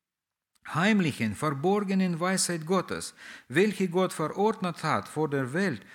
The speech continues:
zu unserer Herrlichkeit.“ Ja, wir sagen, es ist eine Weisheit Gottes, die so wie verborgen ist.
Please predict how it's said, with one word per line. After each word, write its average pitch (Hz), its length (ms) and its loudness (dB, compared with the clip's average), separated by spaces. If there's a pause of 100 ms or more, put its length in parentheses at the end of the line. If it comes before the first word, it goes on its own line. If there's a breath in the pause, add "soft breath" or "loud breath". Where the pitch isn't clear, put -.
(100)
zu 160 260 0
unserer 190 460 0
Herrlichkeit.“ 165 760 -4 (760)
Ja, 175 200 -2
wir 160 160 -4 (140)
sagen, 180 500 -2
es 170 220 -6
ist 165 160 -4
eine 170 360 -4 (200 loud breath)
Weisheit 165 600 -4
Gottes, 175 480 -2
die 170 180 -4
so 160 240 -2
wie 160 100 -2
verborgen 160 760 -2
ist. - 420 -10